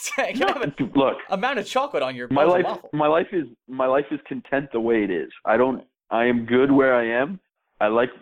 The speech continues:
Speaker 2: my food like I like my food. It's
Speaker 1: Okay.
Speaker 2: really that simple.
Speaker 1: This, this podcast mostly me yelling at you about not eating. <laughs> Um,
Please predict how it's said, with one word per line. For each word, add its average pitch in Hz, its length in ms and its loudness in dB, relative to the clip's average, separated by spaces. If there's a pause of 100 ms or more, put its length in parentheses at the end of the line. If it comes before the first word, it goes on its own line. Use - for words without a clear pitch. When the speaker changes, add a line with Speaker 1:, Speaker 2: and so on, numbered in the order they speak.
(140)
Speaker 2:
my 120 340 -2
food 135 200 4
like 131 180 0
I 131 80 2
like 139 240 0
my 143 100 -6
food. 180 360 -2
It's - 80 -16
Speaker 1:
Okay. - 100 -4
Speaker 2:
really - 160 4
that 117 220 0
simple. - 380 -6
Speaker 1:
This, 165 240 -14
this 170 180 -16
podcast 139 380 -4
mostly 117 320 -10
me 110 120 -14
yelling 101 220 -12
at 101 40 -20
you 101 120 -16
about 98 260 -14
not 107 180 -12
eating. 101 320 -18
<laughs> - 60 -20 (560)
Um, 127 340 -14